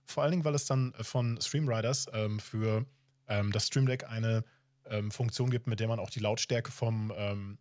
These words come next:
vom Stream Deck, äh, äh, von Spotify einstellen kann, ne? Also, d-, d-, d-, wenn es, das ist so schön. Ich hab grundsätzlich zwei Lautstärken, äh, für Musik. Einmal die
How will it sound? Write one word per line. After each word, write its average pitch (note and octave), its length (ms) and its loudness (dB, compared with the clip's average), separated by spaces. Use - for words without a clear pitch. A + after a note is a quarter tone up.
vom G#2+ 220 -4
Stream A2+ 240 0
Deck, G#2+ 260 0
äh, G2 360 0
äh, G2 200 -4
von G#2+ 260 -2
Spotify G#2+ 540 -2
einstellen A2 380 -4
kann, F2+ 260 -16
ne? - 200 -2
Also, G#2 360 0
d-, F#2 160 -20
d-, A#2 100 0
d-, - 260 -12
wenn B2+ 120 0
es, C3 160 -2
das - 240 -2
ist A#2+ 160 0
so C#3+ 160 2
schön. D3+ 380 2
Ich - 100 0
hab D#3 140 -2
grundsätzlich C#3 460 0
zwei C3+ 240 0
Lautstärken, B2 640 0
äh, G2+ 240 -2
für - 120 -4
Musik. B2 380 0
Einmal A2+ 220 -2
die G#2 180 -6